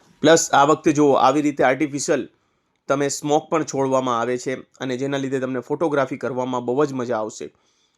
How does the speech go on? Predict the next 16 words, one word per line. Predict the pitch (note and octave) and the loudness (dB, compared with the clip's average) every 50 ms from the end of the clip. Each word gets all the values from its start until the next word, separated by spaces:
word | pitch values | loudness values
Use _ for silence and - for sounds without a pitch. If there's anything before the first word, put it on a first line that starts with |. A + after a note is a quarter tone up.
| _ _ - | _ _ -4
ગયા | C3+ C#3 D3+ D#3+ E3+ | 0 2 2 4 4
વર્ષની | E3+ E3+ E3+ E3+ F3 E3 | 2 2 0 -2 -6 -6
કમ્પેરિઝનમાં | - D#3+ D3+ D3 D#3+ D3 D3 C#3 D3 C#3+ C#3+ C#3+ C#3+ - | -6 -6 -6 -4 -2 -2 -2 -2 -2 -4 -2 -2 -2 0
આ | - C#3+ C#3+ | 0 -2 -2
ફ્લાવર | C#3 C#3+ C#3 C3+ C3+ C#3 C3+ | -2 -2 -2 -2 -2 -2 -4
શો | - D3 D3 C#3 | -4 -4 -4 -6
ખૂબ | - - - D3+ D3+ D3+ F3+ | -6 -6 -6 -4 0 0 0
જ | F#3 | 0
સરસ | F3+ - D3 C3+ C3+ C3 - - - - | 0 -2 -4 -4 -4 -6 -8 -10 -10 -10
છે | B2+ C3 C#3 _ _ _ _ _ _ - | -10 -10 -10 _ _ _ _ _ _ -12
અને | B2 C3+ C#3+ C#3 | -10 -8 -8 -8
ખૂબ | C3+ - - D#3 D#3 D#3+ | -8 -6 -4 -2 0 -2
જ | C#3+ C3 | -2 -2
વિશાળ | B2 B2 - D3+ C#3 C#3+ | -8 -6 -2 -2 0 0
બનાવેલું | C#3 B2 B2 B2+ B2 B2 A#2+ A2+ A#2 B2 B2 | 0 -2 -4 -4 -6 -6 -6 -6 -8 -8 -10
છે. | - - A2 - - | -10 -12 -12 -12 -14